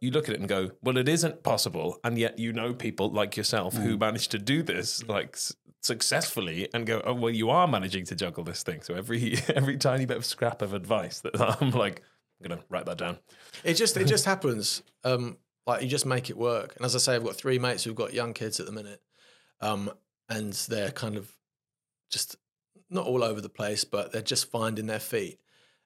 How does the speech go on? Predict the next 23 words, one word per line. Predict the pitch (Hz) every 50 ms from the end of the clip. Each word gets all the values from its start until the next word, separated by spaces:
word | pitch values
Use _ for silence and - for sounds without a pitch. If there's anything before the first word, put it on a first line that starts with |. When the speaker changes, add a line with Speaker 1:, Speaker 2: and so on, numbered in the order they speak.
| _ _ -
Speaker 3:
And | 123 127 123 113 127 -
you | - 127 127
just | 123 143 139 - 135
make | 131 117 110 - -
it | -
work. | 107 120 117 107 101 - -
When, | - 120 120 113 107 104 95 -
when | 113 113 113
Kyla, | - - 127 120 117 113 110 104 98
m-, | 104 104 - _ _
my, | 107 101 101 - - _ 107
my | 107
first | - - 113 110 107 - -
daughter, | 110 107 107 - 107
was | 107 101
born, | - - 113 104 104 95 95 107 - _ _ _ _ _ _ _ _ _ -
I | 113 110 113 113 113
was | 110 113 104 104
working | 113 117 117 110 104 - - 110 104 104
for | - - 110 107
a | 107
crew | - - - 123 123 107
company, | - 110 101 - - 101 92 90 104